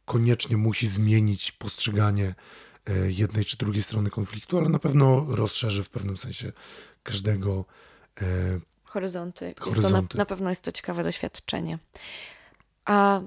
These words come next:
Speaker 2: ogólnie rzecz biorąc, ob-, oba te filmy polecamy? Ja myślę, że zdecydowanie. Ja polecam.
Speaker 1: Ja polecam dwieście metrów. Nie wiem, czy Prezent polecam. Prezent dla mnie, dla mnie był trochę rozczarowaniem, szczerze mówiąc.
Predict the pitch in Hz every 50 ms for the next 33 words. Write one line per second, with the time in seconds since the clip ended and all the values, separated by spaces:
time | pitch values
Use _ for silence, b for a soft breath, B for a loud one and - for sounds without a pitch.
0 | - _ _ - - - - - - - 220 208 240 233 240 240 233 208 202 208
1 | 214 226 226 233 233 226 - - - - _ _ _ _ - - 202 - - -
2 | - 202 190 220 226 - 220 - - 220 214 214 214 - 233 233 233 - - 262
3 | 277 302 311 294 226 226 214 214 - - - 220 220 220 220 220 220 220 - -
4 | - - - - 240 226 170 - - 165 - 202 208 202 190 185 - - 190 190
5 | 190 - _ B B B B B B B B - 143 131 - 160 143 127 - 123
6 | 117 107 104 - - 104 101 98 - - 110 - - 131 123 127 113 98 - -
7 | - 104 98 95 95 92 90 - _ - 101 95 90 - - 120 120 131 - _
8 | _ - 131 131 127 123 123 123 123 - - _ - 117 104 107 113 123 131 -
9 | 139 139 131 123 123 151 B B B B B B B B B B B B B _
10 | 104 95 110 123 165 208 196 160 147 - - 117 123 113 113 - - 123 104 98
11 | 95 98 98 95 95 92 92 - _ _ - - - - 98 95 95 95 95 95
12 | 95 95 92 -